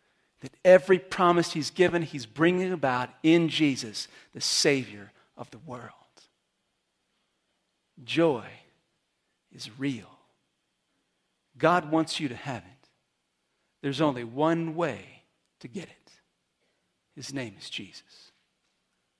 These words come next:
You gotta trust him. You've gotta make a decision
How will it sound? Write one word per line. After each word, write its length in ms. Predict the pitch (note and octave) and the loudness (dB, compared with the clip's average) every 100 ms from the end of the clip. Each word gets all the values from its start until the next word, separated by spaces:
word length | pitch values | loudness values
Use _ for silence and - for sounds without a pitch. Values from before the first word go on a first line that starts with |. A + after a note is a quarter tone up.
| - | -16
You 140 | C#3 | -12
gotta 160 | A#2+ F#2+ | -12 -12
trust 440 | - C#3+ - - | -14 -14 -16 -18
him. 80 | - _ _ _ _ _ _ _ _ _ _ _ _ _ _ _ _ _ | -20 _ _ _ _ _ _ _ _ _ _ _ _ _ _ _ _ _
You've 240 | D#3 D3 C#3 | -4 -4 -4
gotta 220 | C#3+ C3+ | -8 -6
make 180 | C3+ C3+ | -8 -10
a 60 | |
decision 440 | C3+ - G#2+ F#2 | -10 -10 -12 -16